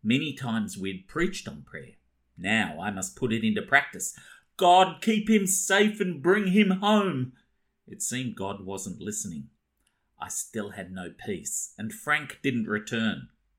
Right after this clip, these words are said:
Suddenly, Colonel Beth appeared with some books in his hand. He dropped a bombshell when he said, "There appears to be a discrepancy in the books.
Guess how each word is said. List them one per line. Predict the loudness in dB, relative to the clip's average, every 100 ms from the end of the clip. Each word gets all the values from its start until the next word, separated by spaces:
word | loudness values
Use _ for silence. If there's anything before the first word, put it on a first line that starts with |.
| _ _ _ _ _ _ _ _ -10
Suddenly, | -8 0 2 2 -2 -4 -8 -10
Colonel | -2 -2 0
Beth | -2 -2 -4 -6
appeared | -6 -6 -4
with | -6
some | -6 -6
books | -8 -10 -6
in |
his | -4 -4
hand. | -4 -6 -6 -12 _ _ _ _ _
He | -6
dropped | 0 0 0
a | -6
bombshell | -2 -2 -2 -4 -2 -2 -4
when | -6 -8
he | -8
said, | -6 -6 -8 -12 _ _
"There | -6 -2 -2 -2
appears | -6 -6 -4 0 -2 -2
to | -6
be | -2 -2
a | -2
discrepancy | -4 -8 -4 -4 -2 -6 -6 -6
in | -4 -2
the |
books. | 0 0 0 -4 -6 -8